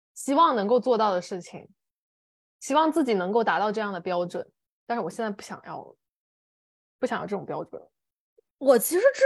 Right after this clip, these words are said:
Speaker 2: 前没有对这个标准有一个这么严格，就是，或者是明确的认知，因为我现在其实本身是在一个机构里面，在金匠的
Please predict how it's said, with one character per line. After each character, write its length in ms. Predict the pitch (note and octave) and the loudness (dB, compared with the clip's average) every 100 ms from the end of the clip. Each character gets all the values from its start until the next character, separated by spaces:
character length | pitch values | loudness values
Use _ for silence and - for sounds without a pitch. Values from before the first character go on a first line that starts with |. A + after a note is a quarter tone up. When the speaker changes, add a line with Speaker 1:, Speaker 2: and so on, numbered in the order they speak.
| C#5 | 6
Speaker 2:
前 180 | F4+ G4 | 6 4
没 120 | C4+ | 4
有 180 | D4+ B3 | 6 4
对 240 | - F4+ | 4 0
这 60 | D#4 | 0
个 80 | |
标 260 | D4 D4 E4 | 0 2 2
准 200 | B3+ G#3+ | 0 -2
有 180 | A#3+ D3 | -4 -6
一 80 | F#3 | -4
个 100 | C#4 | -2
这 160 | F#4 | 0
么 220 | F4 G#3+ F3+ | 2 0 -2
严 380 | F3+ F3 E3 | -8 -8 -8
格， 420 | G#3+ G3+ F3+ F#3 - - | -4 0 2 0 -4 -8
就 220 | - G#3+ | -6 -2
是， 120 | G3 F#3+ - | -2 -4 -8
或 180 | A#3+ | -2
者 100 | F#3 | -2
是 200 | F3+ - | -2 -4
明 280 | G3+ F3+ D#3 | -4 -4 -6
确 220 | F#3+ B3 | -4 -2
的 160 | G#3 F#3 | 0 2
认 260 | B3 G3+ D#3 | 2 0 -4
知， 240 | - F#3+ - - | -8 -8 -8 -2
因 80 | D4+ | 4
为 100 | F#4 | 6
我 180 | A3 F3+ | 6 4
现 160 | B3+ | 2
在 120 | A#3 | 0
其 200 | G#3 - | -2 -4
实 160 | G#3 A3+ _ _ _ _ | -4 -4 _ _ _ _
本 160 | F3 E3+ | -4 -4
身 120 | G3+ | -4
是 120 | G3+ | -4
在 180 | G#3 G3 | 0 0
一 100 | F3+ | 0
个 420 | F#3 G3 F3+ E3+ F3+ | -2 -2 0 -2 -6
机 180 | - A3+ | -4 -2
构 160 | A3 G3+ | 0 -2
里 120 | D#3+ | -4
面， 260 | - - - _ | -12 -20 -20 _
在 260 | - F#3+ F3+ | -6 -2 -2
金 280 | F3+ A3 G3+ | -4 -4 -2
匠 240 | G#3 F3+ | -4 -4
的 240 | F3 F3 | -8 -12